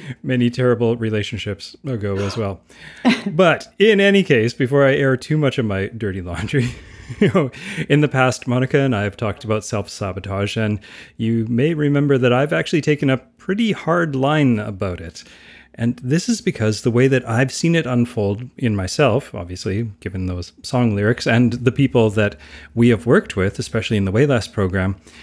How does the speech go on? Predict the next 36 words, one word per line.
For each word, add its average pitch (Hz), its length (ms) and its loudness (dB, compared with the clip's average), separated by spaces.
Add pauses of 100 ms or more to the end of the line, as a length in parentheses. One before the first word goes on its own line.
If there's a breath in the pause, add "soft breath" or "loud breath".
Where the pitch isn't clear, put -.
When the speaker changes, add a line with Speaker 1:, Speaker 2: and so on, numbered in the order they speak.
(120)
Speaker 2:
is 131 180 0
that 147 300 0 (200)
we 135 220 0
often 175 440 0
refer 123 400 2
to 127 120 -2
self-sabotage, 110 1120 -2
or 98 100 0
what 123 280 0
we 117 160 0
often 110 420 -2
refer 139 320 2
to 101 200 -2
as 92 120 -2
self-sabotage, 98 840 -4
is 127 160 -8 (100)
actually 165 440 0
coming 127 340 4
from 110 240 0
a 104 60 2
deeper 120 500 -4
worry 131 640 2 (580 loud breath)
that 147 280 2
we 135 120 4
attach 117 380 -2
an 117 180 2
easier 151 440 2
to 127 160 -2
explain 117 480 -2
story 147 580 0
onto. 165 560 -4 (640)
Now, 131 160 -2
that 156 220 0
story 151 400 2
could 135 320 -2
be 131 480 2